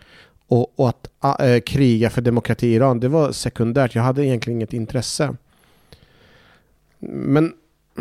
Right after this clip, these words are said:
den största grejen som jag ändå bestämde mig för mig själv var att, eh,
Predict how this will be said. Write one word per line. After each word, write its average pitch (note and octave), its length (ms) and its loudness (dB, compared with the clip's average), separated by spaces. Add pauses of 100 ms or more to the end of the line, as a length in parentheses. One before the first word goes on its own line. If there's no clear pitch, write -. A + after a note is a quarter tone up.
(400)
den C#3 140 -4
största - 520 -2
grejen A#2+ 360 2
som B2 140 -4
jag B2 140 4
ändå A#2+ 160 0
bestämde C3 500 -2
mig A#2 140 0
för - 140 -4
mig A#2 140 2
själv D#3 560 -2 (920)
var A#2+ 400 4
att, A2+ 400 -4
eh, B2 320 2